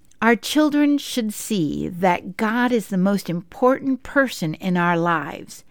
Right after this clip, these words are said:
And because of that, they should also see how we treat others the way that God would have us treat others. Then in verse twelve, there is a warning that when life gets good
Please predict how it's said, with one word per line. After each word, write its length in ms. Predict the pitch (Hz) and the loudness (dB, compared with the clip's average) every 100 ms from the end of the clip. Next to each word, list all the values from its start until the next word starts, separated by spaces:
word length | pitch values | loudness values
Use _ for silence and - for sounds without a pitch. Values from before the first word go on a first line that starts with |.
| _ | _
And 140 | 214 208 | 0 2
because 680 | 220 - - 339 370 339 208 | 0 -4 -4 4 4 4 0
of 160 | 160 | 0
that, 320 | 170 151 - - | 2 2 2 4
they 160 | 214 | 4
should 280 | 196 - 202 - | 4 -2 -4 -2
also 520 | 226 254 269 - 185 | -2 0 -4 -2 0
see 500 | 165 - 180 151 156 - - - | 0 -2 0 2 2 -2 -14 -16
how 240 | - 214 | 0 2
we 220 | 202 214 196 | 4 2 0
treat 400 | - 226 196 - - | -2 -2 -2 -4 2
others 720 | 285 226 160 151 147 165 - | 4 6 4 4 2 -2 -2
the 160 | 180 | 0
way 220 | 160 170 160 | 4 6 6
that 320 | 156 - - | 2 -2 0
God 320 | 175 180 170 | 4 4 4
would 160 | 160 139 | -2 -6
have 220 | - 151 | -8 -8
us 160 | 170 | -12
treat 240 | - - - | -14 -14 -10
others. 560 | 80 80 - - - - - - - - - _ | -8 -8 -10 -14 -16 -20 -20 -20 -20 -20 -20 _
Then 220 | 208 269 | 8 8
in 120 | 330 302 | 8 8
verse 300 | 320 302 - | 8 6 -4
twelve, 580 | - 302 320 185 143 | 2 4 6 4 2
there 180 | 165 202 | 0 4
is 160 | 226 240 | 4 6
a 140 | 240 | 6
warning 580 | 220 240 294 285 165 165 - - - | 6 4 6 4 2 -4 -12 -16 2
that 180 | 202 | 4
when 160 | 190 190 | 6 6
life 560 | 180 170 220 311 - - | 4 6 8 8 6 2
gets 300 | 339 - - | 2 2 -4
good 480 | - 349 277 190 | 4 8 8 6